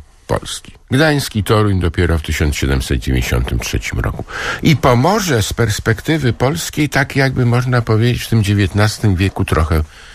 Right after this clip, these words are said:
wypadło. Nie rozgrywały się, no poza czasami może napoleońskimi,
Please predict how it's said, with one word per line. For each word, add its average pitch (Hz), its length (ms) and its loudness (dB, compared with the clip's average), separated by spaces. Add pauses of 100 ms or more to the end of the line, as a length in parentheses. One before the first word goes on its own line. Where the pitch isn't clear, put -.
(120)
wypadło. - 640 0 (680)
Nie 151 140 6
rozgrywały 156 760 0
się, 67 260 -2 (180)
no 123 140 0
poza 117 320 0
czasami 87 440 0
może 76 240 2
napoleońskimi, 69 1040 0